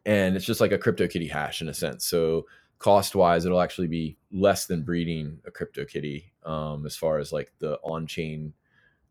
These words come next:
aspect because we're only doing one transaction, where with CryptoKitties, you have to, like, pay for another transaction in advance as well. So anyways, the cost to actually mint the token on the blockchain is gonna be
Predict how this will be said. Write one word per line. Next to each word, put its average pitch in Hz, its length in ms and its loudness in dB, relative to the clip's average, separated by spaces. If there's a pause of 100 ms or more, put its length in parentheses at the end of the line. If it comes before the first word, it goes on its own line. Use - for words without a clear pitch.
(100)
aspect 71 500 -2
because 78 240 -10
we're 85 120 -2
only 87 120 -2
doing 76 240 -6
one 78 160 -6
transaction, 73 520 -6
where 78 100 -6
with 76 80 -10
CryptoKitties, 76 560 -8
you 78 80 -6
have 73 80 -10
to, 80 100 -6
like, 76 180 -6
pay 73 180 -6
for 71 400 -8
another 76 360 -6
transaction 71 760 -12
in 80 120 -12
advance 69 320 -10
as 80 120 -16
well. 76 260 -4 (300)
So 147 120 4
anyways, 131 340 6
the 110 80 -2
cost 180 460 2
to - 100 0
actually 110 500 0 (260)
mint 123 260 2
the 101 80 -2
token 110 320 2
on 98 160 2
the 95 160 2
blockchain 92 540 4
is 80 100 -4
gonna 92 160 0
be 87 300 0